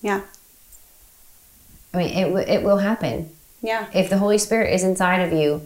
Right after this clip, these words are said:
Speaker 2: he will guide you through it.
Speaker 1: Yeah. The Lord will show you
Speaker 2: Mm-hmm.
Speaker 1: and give you the discernment in order to
Speaker 2: Right.
Speaker 1: know, know truth, know
Speaker 2: Right.
Speaker 1: his
Speaker 2: Pray.
Speaker 1: truth.
Speaker 2: Pray and ask, and ask him,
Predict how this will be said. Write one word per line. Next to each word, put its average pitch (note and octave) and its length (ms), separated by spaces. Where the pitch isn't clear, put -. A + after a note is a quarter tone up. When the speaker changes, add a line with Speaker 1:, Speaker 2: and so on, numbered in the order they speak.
Speaker 2:
he G#3 120
will F#3+ 120
guide F#3 240
you E3+ 80
through F3 200
it. - 260
Speaker 1:
Yeah. A3+ 300
The G3 100
Lord G3+ 440
will F#3 360
show B3 400
you G3+ 520
Speaker 2:
Mm-hmm. G3+ 120
Speaker 1:
and A3 320
give A#3 180
you G3+ 300
the G3+ 200
discernment F#3+ 920
in F#3+ 140
order G3 460
to F#3 500
Speaker 2:
Right. F#3 460
Speaker 1:
know, G#3 440
know G3+ 360
truth, E4 580
know G3 240
Speaker 2:
Right. B3+ 240
Speaker 1:
his G#3+ 320
Speaker 2:
Pray. G3+ 340
Speaker 1:
truth. - 380
Speaker 2:
Pray D#4+ 400
and F#3+ 140
ask, D4 420
and B3 100
ask D4 380
him, D#3 460